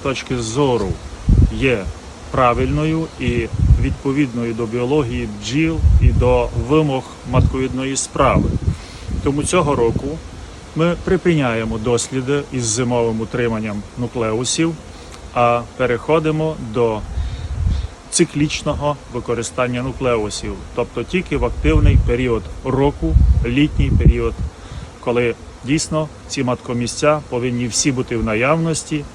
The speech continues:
якість їх бджіл і заповнення нуклеусів найвища, а зимове утримання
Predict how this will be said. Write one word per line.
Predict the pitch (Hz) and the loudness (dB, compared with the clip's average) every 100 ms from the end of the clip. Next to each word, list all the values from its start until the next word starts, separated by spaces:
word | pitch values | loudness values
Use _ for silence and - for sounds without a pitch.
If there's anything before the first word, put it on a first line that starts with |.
| - | -10
якість | 117 139 - 117 - | -2 -2 -2 -6 -6
їх | 120 - - - 113 | -8 -10 -16 -12 -6
бджіл | 120 147 123 - | -2 0 -2 -6
і | 120 110 - - - | -6 -6 -8 -18 -12
заповнення | 127 120 113 131 123 117 | -4 -4 -2 -4 -2 -4
нуклеусів | 120 113 127 120 107 - 107 98 120 | -4 -2 0 0 -2 -6 -8 -6 -2
найвища, | 120 107 123 117 165 - - 147 - - - - - - | -2 -4 -6 0 0 0 0 -2 -2 -20 -20 -20 -12 -2
а | 117 107 | 0 0
зимове | 117 113 143 190 156 | 0 2 2 4 2
утримання | 131 117 123 117 104 95 87 | 0 -2 -2 -2 -2 -6 -8